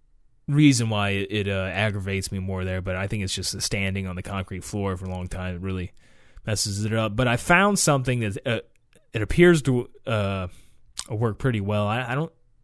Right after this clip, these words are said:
remember if I started this, like, last week. I might have mentioned something about it. Uh, or no, no, I think, I think it was this week I started to do this. But, uh, there's the, uh, shoes, uh, Vibram shoes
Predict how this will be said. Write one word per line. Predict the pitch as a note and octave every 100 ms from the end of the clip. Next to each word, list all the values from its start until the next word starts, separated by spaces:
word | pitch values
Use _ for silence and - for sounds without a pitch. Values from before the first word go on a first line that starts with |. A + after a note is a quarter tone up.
| _ _ _ _ _ _ _ -
remember | A#2+ C3+
if | B2
I |
started | G#2 - B2
this, | G#2
like, | - F#2
last | G#2 G#2+ -
week. | A2+
I | G#2
might | A#2
have | G2+
mentioned | G#2 G#2+ G2+
something | A2+ A2
about | G#2 G#2 G#2+
it. | G#2+ - _ _ _ _ _ _
Uh, | - G2 F#2+ D#2
or | A#2
no, | B2+ C#3 C#3+ B2+ -
no, | A2
I |
think, | - C3+ -
I | A#2
think | F3+
it | F#3
was | A2
this | G#2+
week | B2 G2+
I | F#2
started | - D2+ B1
to | E2
do | -
this. | -
But, | - F#2+ A#2+
uh, | F2 D2 - _ _ - _ _ _
there's | B2+ B2+ A#2+ -
the, | C3 A#2 A2+
uh, | A2 G2+
shoes, | - F3 E3 A#2+
uh, | A2+ F#2
Vibram | G2 G#2+ C3+ A2+ F#2+
shoes | - A#2+ G#2 F2+